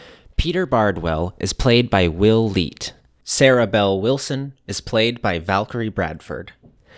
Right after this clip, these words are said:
I'm Lexi Conwell, your host, game master, and editor. I can be found on Twitter at Conwell underscore Alex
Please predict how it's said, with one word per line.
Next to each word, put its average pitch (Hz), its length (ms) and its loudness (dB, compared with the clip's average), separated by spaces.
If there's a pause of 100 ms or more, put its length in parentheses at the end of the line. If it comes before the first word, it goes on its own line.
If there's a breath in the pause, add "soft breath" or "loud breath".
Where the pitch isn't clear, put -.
(340 soft breath)
I'm 110 160 4
Lexi 127 320 2
Conwell, 104 580 2
your 98 140 2
host, - 480 -2 (120)
game 110 200 4
master, 110 560 2
and 104 120 2
editor. 87 460 -6 (520 soft breath)
I 131 100 2
can 143 160 2
be 104 80 2
found 98 320 2
on 90 100 2
Twitter 120 320 0
at - 280 -4
Conwell 135 580 2
underscore 101 560 0
Alex 139 480 0